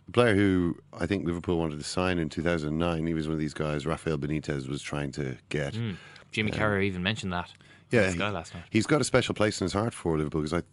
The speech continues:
Speaker 1: think, I'm pretty sure I remember him dumping them I don't know if he knocked them out of the Champions League on the night, but it was, uh, he scored a couple of goals against them for Fiorentina, and, uh, you know, really impressive. Um, the way that he took the first goal is,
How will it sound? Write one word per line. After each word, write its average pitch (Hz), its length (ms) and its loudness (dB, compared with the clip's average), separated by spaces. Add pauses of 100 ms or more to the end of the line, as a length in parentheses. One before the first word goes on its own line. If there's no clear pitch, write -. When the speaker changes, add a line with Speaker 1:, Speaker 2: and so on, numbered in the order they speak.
Speaker 1:
think, 143 380 0
I'm 113 120 -4
pretty 143 160 2
sure 135 180 2
I - 40 2
remember 110 260 2
him 101 140 2
dumping 101 520 2
them 87 480 0 (220)
I - 40 -10
don't - 140 -6
know 110 60 -6
if 104 100 -12
he 107 80 -2
knocked 101 260 0
them 95 120 0
out 98 80 4
of 87 60 -2
the 95 60 -2
Champions 87 360 0
League 92 180 4
on 85 120 2
the 82 60 2
night, 95 320 2
but 92 140 2
it 82 100 0
was, 78 220 0
uh, 80 220 2 (380)
he 92 120 0
scored 98 320 2
a 90 40 0
couple 90 200 0
of 78 60 -2
goals 87 240 2
against 82 240 -2
them 80 100 -4
for - 140 -6
Fiorentina, 82 640 0 (500)
and, 78 600 0
uh, 71 420 0 (240)
you - 80 -12
know, 67 200 -8 (140)
really 80 300 2
impressive. 73 540 -6 (540)
Um, 76 360 -2
the 82 120 -2
way 82 200 0
that 76 120 0
he 76 60 0
took - 180 -2
the 71 80 -8
first 87 260 -2
goal 78 220 0
is, 69 120 -6